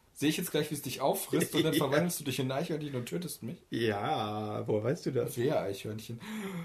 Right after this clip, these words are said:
Speaker 1: Ich hab grad eine total geile Idee für Jurassic World sieben. Ein Tornado fegt über die U S A <laughs> und wirbelt alle möglichen Eichhörnchen mit einer genetischen Mutagierflüssigkeit durch die Luft.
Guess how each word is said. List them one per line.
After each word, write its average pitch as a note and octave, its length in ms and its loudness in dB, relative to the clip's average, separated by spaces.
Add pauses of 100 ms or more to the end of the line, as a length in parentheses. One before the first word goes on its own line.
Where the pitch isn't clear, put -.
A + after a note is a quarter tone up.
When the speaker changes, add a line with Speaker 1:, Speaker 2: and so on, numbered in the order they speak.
(360)
Speaker 1:
Ich A#2+ 140 -4
hab B2 120 -2
grad A#2+ 160 -2
eine B2 140 -2
total C3+ 420 2
geile A#2+ 240 4
Idee A#2+ 240 0
für B2 140 -2
Jurassic B2 460 -2
World A#2+ 220 0
sieben. B2 360 -4 (680)
Ein A#2+ 200 -2
Tornado B2+ 480 0
fegt D#3+ 300 -4
über B2+ 180 0
die B2 140 -6
U C3 120 -2
S - 180 -4
A C3+ 140 2
<laughs> A2 360 -4
und B2+ 260 -2
wirbelt D#3+ 340 4
alle F#3 180 4
möglichen E3+ 520 2
Eichhörnchen D3+ 680 2 (360)
mit C3+ 140 0
einer C#3+ 180 4
genetischen D#3+ 600 2
Mutagierflüssigkeit C#3 1000 0
durch B2 120 -2
die B2+ 100 -6
Luft. B2 360 -4